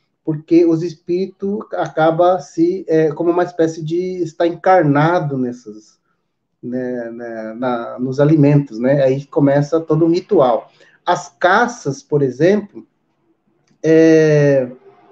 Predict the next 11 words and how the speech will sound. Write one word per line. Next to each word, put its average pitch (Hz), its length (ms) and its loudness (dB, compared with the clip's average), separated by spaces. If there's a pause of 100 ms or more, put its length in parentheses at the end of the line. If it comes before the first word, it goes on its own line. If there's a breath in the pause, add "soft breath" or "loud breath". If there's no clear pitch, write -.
(440)
ela 175 180 4
tem 196 220 0
que 196 60 -12
ser 196 280 0 (460)
alimentado, 175 880 2
principalmente 165 960 0
na 147 260 0
fase 160 480 0
de 143 180 -8
criança 180 680 0
até, 170 720 0